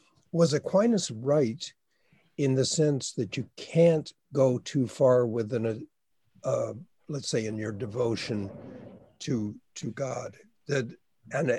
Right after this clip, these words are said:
and what comes to my mind, of course, is, you know, the famous kinds of, of, uh,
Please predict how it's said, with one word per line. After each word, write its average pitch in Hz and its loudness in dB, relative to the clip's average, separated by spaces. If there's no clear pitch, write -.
and 120 0
what 123 2
comes 151 2
to - -2
my 120 2
mind, 117 2
of 120 -4
course, 113 0
is, 101 -6
you 135 -4
know, 113 0
the 104 -6
famous 143 2
kinds 117 -2
of, 104 -6
of, 117 -4
uh, 110 -2